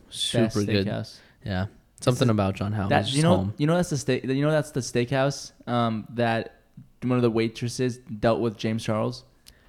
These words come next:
Speaker 1: Dealt with
Speaker 2: That's,
Speaker 1: James Charles.
Speaker 2: yeah. Do, do you not know about this? How, like,
Speaker 1: No.
Speaker 2: James Charles apparently, I, these are just allegations. I don't know if they're real. I'm just, I don't, I'm not trying to make this a news,
Speaker 1: Yeah,
Speaker 2: eh, podcast.
Speaker 1: yeah, whatever. Just tell, yeah.
Speaker 2: But apparently, like, he, like, hit on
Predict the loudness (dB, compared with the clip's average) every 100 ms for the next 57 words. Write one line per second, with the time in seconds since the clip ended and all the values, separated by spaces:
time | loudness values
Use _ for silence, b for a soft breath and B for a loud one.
0 | b b _ 4 4 4 2 2 4 4
1 | 4 -2 4 4 4 0 0 -2 -4 -8
2 | -8 -2 0 2 0 0 -2 0 2 2
3 | 4 2 2 0 0 0 -2 -2 0 0
4 | 0 -2 -4 -4 -4 -4 -10 b b b
5 | b _ -4 -2 -2 2 2 2 -2 -2
6 | -2 -2 0 -2 -4 -4 0 2 0 -2
7 | -4 -4 -4 -2 -2 -4 -12 -8 -6 -4
8 | -4 -4 0 0 2 4 2 -2 -12 -20
9 | -8 2 6 6 4 -2 0 2 2 2
10 | 4 4 2 0 -2 -2 0 0 0 0
11 | -2 -2 -2 0 -2 -6 -18 -6 -2 -2
12 | -4 -4 -2 0 -2 -4